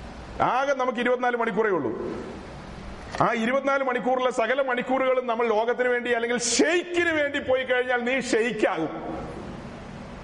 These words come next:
കേട്ടല്ലോ, നമ്മുടെ ജീവിതം ഷെയ്ക്കിന് വേണ്ടി എഴുതി കൊടുത്തിരിക്കുകയല്ല,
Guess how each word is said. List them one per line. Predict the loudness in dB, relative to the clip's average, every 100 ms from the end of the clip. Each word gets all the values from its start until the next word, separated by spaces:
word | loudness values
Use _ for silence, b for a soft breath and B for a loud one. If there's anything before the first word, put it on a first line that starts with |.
| -12 0 2
കേട്ടല്ലോ, | 2 0 0 -4 -8 -8 -8 -10 -12 -12 -12 -4 2
നമ്മുടെ | 4 4
ജീവിതം | 2 2 2 4
ഷെയ്ക്കിന് | 2 2 2
വേണ്ടി | 2 2 2
എഴുതി | 2 2
കൊടുത്തിരിക്കുകയല്ല, | 2 2 2 2 2